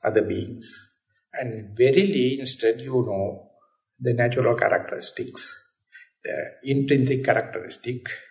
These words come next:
individual characteristic, direct characteristic of the in-breath. So that is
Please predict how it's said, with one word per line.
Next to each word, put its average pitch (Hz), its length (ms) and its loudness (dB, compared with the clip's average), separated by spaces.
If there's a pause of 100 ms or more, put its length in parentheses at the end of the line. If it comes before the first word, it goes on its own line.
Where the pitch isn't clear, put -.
(500)
individual 147 640 2
characteristic, 110 880 0 (800)
direct 135 500 2
characteristic - 800 0
of - 140 -6
the 190 140 0
in-breath. - 440 -6 (920)
So 113 560 2
that 127 260 2
is 196 640 -2